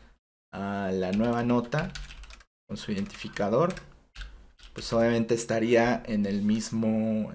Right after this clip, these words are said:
eh, o sea, sería la nota que se quiere actualizar. Entonces aquí, si es que esto coincide, vamos a poner un,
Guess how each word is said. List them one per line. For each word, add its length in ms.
eh, 360
o 40
sea, 120
sería 320
la 160
nota 320
que 160
se 160
quiere 220
actualizar. 540
Entonces 500
aquí, 340
si 120
es 140
que 160
esto 320
coincide, 520
vamos 280
a 120
poner 320
un, 460